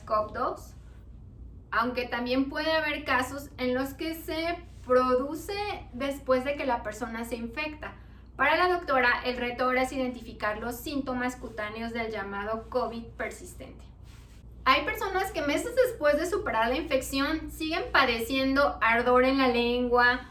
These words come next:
o en la planta de las manos o en la palma de los pies, caída de cabello, picor en la piel, molestias en la boca, inclusive muchos meses después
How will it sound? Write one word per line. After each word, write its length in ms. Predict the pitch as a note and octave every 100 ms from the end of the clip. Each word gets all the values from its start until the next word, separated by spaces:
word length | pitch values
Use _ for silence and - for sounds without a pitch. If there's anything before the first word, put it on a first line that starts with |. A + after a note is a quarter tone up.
| - - -
o 100 | A3
en 140 | A3+ G#3+
la 160 | A3
planta 380 | - A3+ A#3 B3
de 80 | B3+
las 200 | A3+ A#3
manos 680 | B3 A#3+ A#3+ A#3 A#3+ B3 B3
o 60 | A3+
en 100 | A3
la 180 | G3+ A3
palma 500 | A3+ A3+ A#3 A#3+ - -
de 140 | - G3+
los 320 | G3+ G3 G3 -
pies, 480 | - B3+ B3 B3+ - - - - - - - - - - - - -
caída 400 | G#3+ G#3+ A#3+ B3
de 160 | A#3+
cabello, 680 | G#3+ G3 A3 A#3+ B3 B3+ B3
picor 340 | B3 - G#3
en 120 | G#3+ G3+
la 200 | G3 -
piel, 440 | B3+ B3+ B3+ B3
molestias 640 | A#3+ A3 G#3+ G#3+ A3 A3+
en 120 | A#3
la 120 | G3+ F#3+
boca, 480 | G#3+ A3+ A#3 - -
inclusive 760 | C4+ C4 A#3+ A#3 - A#3 A#3+
muchos 460 | B3 B3 - - F#3
meses 360 | A3 B3+ E4
después 500 | C#4 A3+ - A#3+ B3+